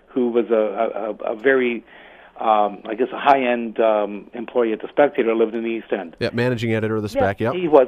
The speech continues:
Speaker 1: and God bless him, and he stayed in the East End and still is in the East End. And most recently, he's been promoted, and he's now working out in Kitchener. He will be. But in, in the West End, you look at where they all live, they, that's exactly where they all live.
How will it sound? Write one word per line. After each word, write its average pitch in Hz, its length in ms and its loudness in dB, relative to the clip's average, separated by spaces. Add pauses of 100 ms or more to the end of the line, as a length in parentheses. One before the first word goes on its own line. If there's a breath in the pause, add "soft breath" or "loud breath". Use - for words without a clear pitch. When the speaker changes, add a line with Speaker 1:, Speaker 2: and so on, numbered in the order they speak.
Speaker 1:
and 123 220 0
God 151 200 2
bless 117 220 0
him, 131 140 -4
and 123 80 -6
he 123 160 -4
stayed 170 200 4
in 147 80 -4
the 117 80 -4
East 110 180 -6
End 131 160 -4
and 123 100 -8
still 175 180 2
is 190 120 2
in 151 60 -6
the 117 60 -4
East 104 240 -8
End. 110 180 -6
And 156 260 -2 (440 loud breath)
most 139 240 2
recently, 147 320 0
he's 127 100 -6
been 120 140 -6
promoted, 131 500 -2
and 107 240 -6 (540 loud breath)
he's 117 180 -4
now 123 160 2
working 117 360 -4
out 110 100 -4
in 107 100 -10
Kitchener. 107 440 -4
He 98 60 -4
will 110 220 -2
be. 95 220 -8 (540 loud breath)
But 143 280 4
in, 147 140 -4
in 147 160 -6
the 147 60 2
West 214 300 4
End, 135 120 0
you 127 100 2
look 160 160 4
at 131 140 4
where 120 140 2
they 123 100 2
all 127 160 2
live, 180 160 -4
they, 160 100 -2
that's 170 280 0
exactly 139 580 -6
where 139 140 -6
they 139 80 0
all 139 180 0
live. 151 200 0